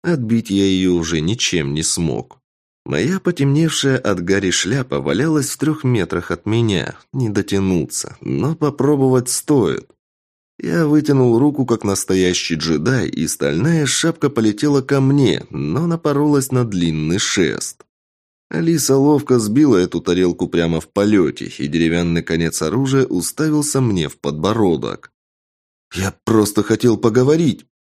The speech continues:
воскликнул я. «А вы сразу в драку полезли!» «В последнее время с нами много кто хочет поговорить, а нашей смерти желает еще большее количество людей»,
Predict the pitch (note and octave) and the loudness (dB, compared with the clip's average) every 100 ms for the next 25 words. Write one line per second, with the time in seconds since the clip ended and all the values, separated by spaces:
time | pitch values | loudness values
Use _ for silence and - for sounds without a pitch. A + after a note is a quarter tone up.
0 | - E2 - F2 E2 - F2+ F#2+ F2 A#1 | -6 -6 -2 -4 -4 -2 -2 0 -2 -4
1 | - G#2+ A#2+ G#2+ A2+ B2+ A#2 A#2+ A2 C#3+ | -4 0 0 0 2 2 4 2 2 2
2 | B2+ F#2+ - A#2+ A2 D#2 D#2+ A1+ - _ | 2 -2 0 2 2 0 -4 -6 -10 _
3 | _ _ _ _ _ _ _ _ _ _ | _ _ _ _ _ _ _ _ _ _
4 | - D3+ - E3 D#3+ C#3 C#3 C3 D#3 C#3 | -4 -4 0 2 2 2 2 4 4 2
5 | A2+ C#3 C#3 C3 A2 G#2 C#3 D3 A#2+ - | 0 0 0 2 2 0 0 -2 -4 -4
6 | F2+ F#2 - - F2+ F2+ F#2 F#2 D2+ - | -2 -4 -4 -4 -2 0 2 2 0 -4
7 | - C2+ G2 E3 D#3+ D3 C3+ D#3+ C3+ C#3 | -8 -4 -2 -2 -2 -2 -2 -2 0 0
8 | B2+ C3 D3+ C#3 C#3 B2+ - E3+ G2+ F2 | 2 2 0 2 0 0 0 0 2 0
9 | D#2 E2 D#2+ F#2+ F2 D#2+ - - E2 F#2+ | 0 -2 -2 -2 -2 -2 -6 -4 0 0
10 | A2+ F#2+ C#2 - | 0 0 -2 -4